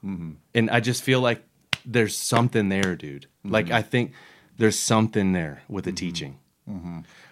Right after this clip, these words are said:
Speaker 2: But I don't know how to flesh it out. I don't know what to do sim-, sim-, like,
Speaker 1: Mm.
Speaker 2: visually.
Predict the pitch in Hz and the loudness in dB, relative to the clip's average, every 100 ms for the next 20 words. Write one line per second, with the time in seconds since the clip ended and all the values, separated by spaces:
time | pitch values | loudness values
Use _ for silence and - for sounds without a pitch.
0 | - 110 117 120 120 110 113 101 87 - | -2 4 6 6 6 6 4 2 -2 -2
1 | 110 95 101 107 120 120 117 - _ 104 | 0 0 2 6 8 6 4 -2 _ 0
2 | 104 101 107 107 95 90 107 104 - 107 | 0 2 2 0 -2 -2 2 2 0 -6
3 | - 71 - 64 - 117 98 - - 104 | -8 -20 -18 -8 -2 2 0 -2 -6 -2
4 | 92 95 82 - 101 110 104 127 131 139 | -2 -4 -10 -14 -2 0 2 4 6 6
5 | 139 | 4